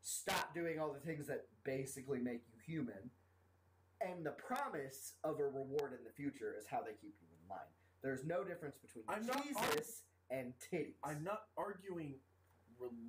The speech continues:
Speaker 2: organized religion is
Speaker 1: M-,
Speaker 2: necessary.
Speaker 1: maybe, but
Speaker 2: I'm saying
Speaker 1: you're saying morality
Speaker 2: that
Speaker 1: is dictated by religion.
Speaker 2: I'm saying that morality, that we find our morality in a collective mythos.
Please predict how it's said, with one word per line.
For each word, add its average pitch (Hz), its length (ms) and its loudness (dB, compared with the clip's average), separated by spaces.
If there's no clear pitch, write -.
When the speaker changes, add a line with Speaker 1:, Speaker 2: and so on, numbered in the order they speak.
Speaker 2:
organized 180 600 0
religion 151 480 -2
is 143 80 0
Speaker 1:
M-, 151 80 0
Speaker 2:
necessary. 175 400 -4
Speaker 1:
maybe, 175 420 0
but 160 140 2
Speaker 2:
I'm 180 180 -2
saying 220 420 -2
Speaker 1:
you're 165 80 2
saying 170 320 0
morality 147 440 4
Speaker 2:
that 135 80 -4
Speaker 1:
is 131 60 -10
dictated - 520 -6
by - 80 -14
religion. - 420 -18
Speaker 2:
I'm 175 220 0
saying 220 600 -2
that - 200 -2
morality, 170 840 -2
that 165 180 0
we 180 140 -6
find 233 380 -2
our 196 280 0
morality 190 520 0
in 151 80 -4
a 143 80 -2
collective 143 560 -4
mythos. - 520 -6